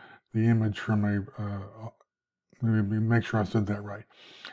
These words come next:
Is there, is there a way to form an im-, an image from a radio telescope signal, from the radio telescope data,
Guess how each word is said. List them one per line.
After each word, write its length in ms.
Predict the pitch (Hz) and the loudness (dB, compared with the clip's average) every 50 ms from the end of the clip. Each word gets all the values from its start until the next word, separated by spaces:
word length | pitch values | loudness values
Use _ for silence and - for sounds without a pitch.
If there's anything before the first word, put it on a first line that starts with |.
| - - | 0 4
Is 140 | 117 110 95 | 4 4 6
there, 200 | 107 110 117 120 - | 6 4 2 4 4
is 140 | 123 113 | 4 4
there 160 | - 113 110 107 | 6 4 2 2
a 40 | |
way 400 | 104 101 107 123 127 135 139 139 | 2 4 4 6 8 8 8 8
to 100 | 123 117 | 6 4
form 360 | 107 - - 123 127 123 117 113 | 2 2 2 4 4 6 6 6
an 120 | 110 107 | 4 4
im-, 240 | 113 120 127 127 - - | 4 4 2 2 -2 -4
an 100 | 117 120 | -2 2
image 440 | 120 127 139 135 123 113 110 104 - | 4 6 6 8 8 6 4 2 -2
from 180 | - - 113 | -2 0 2
a 80 | 110 107 | 2 4
radio 300 | 107 127 135 143 131 117 | 6 6 6 8 6 4
telescope 680 | 110 - 113 107 110 104 - - 107 104 104 101 - - _ _ - - - - _ _ _ _ _ _ | 4 2 0 0 0 -2 0 0 2 2 2 2 -2 -8 _ _ -20 -20 -20 -20 _ _ _ _ _ _
signal, 560 | - - - - 143 143 123 98 107 101 98 95 | -12 -10 4 6 8 8 8 6 4 2 0 0
from 240 | - - 117 110 | -2 0 0 2
the 160 | 107 117 - - - | 2 2 0 -4 -2
radio 200 | - 127 127 127 | 4 6 6 6
telescope 500 | 123 - 110 127 117 - - 117 107 107 | 6 6 4 4 4 4 2 0 0 2
data, 400 | 104 135 127 127 120 107 104 - | 4 6 6 6 6 4 2 -2